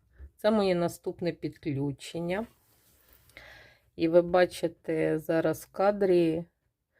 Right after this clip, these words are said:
пряжу Alize Lana Gold вісімсот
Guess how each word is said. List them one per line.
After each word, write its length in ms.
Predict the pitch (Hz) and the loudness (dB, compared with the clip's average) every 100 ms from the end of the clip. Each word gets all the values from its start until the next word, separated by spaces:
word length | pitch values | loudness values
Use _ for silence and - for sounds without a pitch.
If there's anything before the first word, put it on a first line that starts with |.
| _ _ _ _ | _ _ _ _
пряжу 580 | - 170 190 208 190 185 - | 0 4 6 4 2 -4 -2
Alize 580 | 165 160 160 175 202 202 | 0 0 0 2 2 4
Lana 320 | 175 156 156 | 2 2 2
Gold 320 | 170 175 175 | 4 2 0
вісімсот 880 | 165 165 170 160 - 143 135 - - | -6 -6 -12 -12 -10 -6 -6 -6 -16